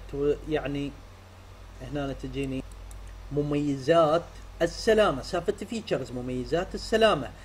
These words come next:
Like، like معناها ك، the airbags، الوسائد الهوائية. هاي شايفها؟ احنا نقول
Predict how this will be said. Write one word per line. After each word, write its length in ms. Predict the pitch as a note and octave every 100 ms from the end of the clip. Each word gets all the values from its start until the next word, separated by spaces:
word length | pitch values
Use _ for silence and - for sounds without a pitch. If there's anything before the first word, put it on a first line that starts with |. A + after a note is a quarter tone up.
| - -
Like، 1000 | D3 F#3+ G#3+ A3 C4 - - - A3 D3+ - - - - A#2+
like 320 | C#3+ F#3 E3+
معناها 400 | C3 D3 D#3 F3 -
ك، 280 | G3+ E3+ - - - - - - - -
the 40 | C3+
airbags، 580 | C#3+ E3 E3 C3+ A2 - - - - -
الوسائد 580 | C3 A#2+ - D3 E3+ E3+
الهوائية. 680 | C#3 C3+ C3 B2+ A#2+ G#2+
هاي 80 | C#3
شايفها؟ 420 | - B2 B2+ F3+ G#3 - -
احنا 180 | - C#3+
نقول 300 | C3 C#3